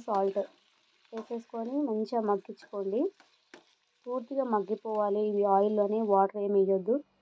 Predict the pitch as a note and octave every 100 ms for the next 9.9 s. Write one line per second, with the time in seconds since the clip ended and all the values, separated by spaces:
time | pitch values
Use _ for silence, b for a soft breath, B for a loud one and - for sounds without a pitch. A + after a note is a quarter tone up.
0 | _ - G3+ F#3+ G3+ G3 G3+ G3 G3 D#4
1 | - _ _ G#3+ A3+ A3+ G3+ G#3 A#3 A#3
2 | G#3+ G#3+ A3 G3+ - A3+ G#3+ G#3 A3+ G#3+
3 | G3 - G#3 A#3 C4 E4+ G#3+ G#3+ G#3+ A3
4 | A#3 G#3+ G#3+ G3+ G#3 C4 - - - -
5 | - - A3 G#3 G3+ A3+ G3 G3 G#3 B3
6 | - - - - - - G3+ G#3+ G#3+ A3
7 | G#3+ A3+ - - - - - A#3 A#3 A#3
8 | B3 C4 C4 - _ A3 G#3+ G#3+ G#3+ A3
9 | C#4+ - _ _ _ - - A3 A3+